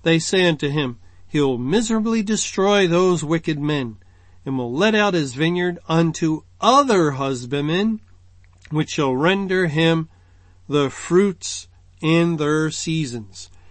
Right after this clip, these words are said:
See, this is similar to Isaiah five, but different, because here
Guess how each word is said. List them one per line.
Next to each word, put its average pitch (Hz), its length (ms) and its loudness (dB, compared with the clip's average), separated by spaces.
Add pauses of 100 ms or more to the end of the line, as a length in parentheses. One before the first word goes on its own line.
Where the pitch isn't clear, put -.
(100)
See, 151 200 -2
this 131 260 -6
is 156 100 -4
similar 262 560 2
to 175 140 0
Isaiah 151 520 2
five, 160 540 2 (340)
but 160 240 2 (120)
different, 165 600 -2 (540)
because 165 640 2
here 202 600 2